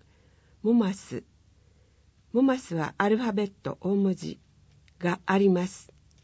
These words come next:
外壁が特徴的な建物は、建築家、黒川紀章氏の設計によるものです。この美術館は、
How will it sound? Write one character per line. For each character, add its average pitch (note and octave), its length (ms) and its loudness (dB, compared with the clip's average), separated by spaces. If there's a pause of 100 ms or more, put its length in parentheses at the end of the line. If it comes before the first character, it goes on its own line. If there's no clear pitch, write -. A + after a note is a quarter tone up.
(340)
外 C4 220 2
壁 C4+ 300 -6
が A#3+ 140 -2
特 A#3 220 -2
徴 C4 240 -2
的 B3+ 260 -4
な A#3+ 140 0
建 A3+ 320 0
物 D#3+ 260 2
は、 C#3+ 200 -8 (600)
建 B3+ 240 4
築 A#3+ 280 -6
家、 G#3+ 260 -6 (400)
黒 C#4+ 220 0
川 D4 260 0
紀 - 100 -8
章 D4 220 0
氏 G#3 160 -4
の D#3 220 -2
設 G3 340 -2
計 A#3+ 160 4
に A3 140 4
よ G#3 120 4
る G#3+ 120 2
も G#3+ 120 2
の F3 140 0
で C3+ 140 -8
す。 - 220 -20 (1200)
こ A#3 160 -4
の G#3+ 280 -2 (100)
美 G#3+ 140 2
術 C#4+ 240 -6
館 G3 260 0
は、 C#3+ 220 -4